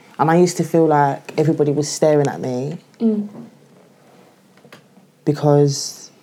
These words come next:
Speaker 1: "Oh, that's the, that's her baby died," rather than just look at me as a person.
Speaker 2: And be like,
Speaker 1: I
Speaker 2: "That's
Speaker 1: felt
Speaker 2: Lorraine."
Speaker 1: like, yeah, I felt,
Speaker 2: Mm.
Speaker 1: and even, like, little things like laughing or smiling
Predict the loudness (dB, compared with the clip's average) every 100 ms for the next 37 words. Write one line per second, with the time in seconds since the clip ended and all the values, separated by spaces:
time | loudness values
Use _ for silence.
0 | _ _ -4 -2 -2 -6 -8 -8 -6 -6
1 | -8 -12 -16 -18 -18 -8 -6 -4 -4 -6
2 | -10 -12 -14 -20 -20 _ _ _ _ 0
3 | 0 2 0 0 -2 -4 -12 -14 _ _
4 | -4 0 -2 -2 -2 -2 -2 -4 -2 0
5 | 2 2 2 2 4 4 2 -2 -12 -12
6 | -2 2 4 4 2 0 0 0 0 0
7 | 2 4 4 2 4 2 2 0 0 0
8 | 0 2 2 0 -4 -4 -4 -6 -8 -4
9 | 0 2 2 0 -2 -6